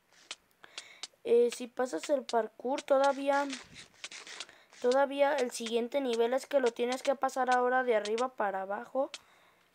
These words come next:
Me alcancé a salvar. Uy, casi me caigo ahí, ahí. Y bueno,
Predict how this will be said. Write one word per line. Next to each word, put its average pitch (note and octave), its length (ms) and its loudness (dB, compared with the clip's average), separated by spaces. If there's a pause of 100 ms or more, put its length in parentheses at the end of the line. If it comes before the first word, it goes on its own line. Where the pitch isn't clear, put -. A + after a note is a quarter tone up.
(1200)
Me B3 120 -8
alcancé A3+ 340 -4
a A3 40 -6
salvar. A3 440 -2 (3750)
Uy, A#3 340 -8
casi G#3+ 260 -6
me A#3 140 -6
caigo G#3 400 -6
ahí, C4 320 -10
ahí. A#3+ 320 -10 (1700)
Y B3+ 440 -6
bueno, G3+ 500 -4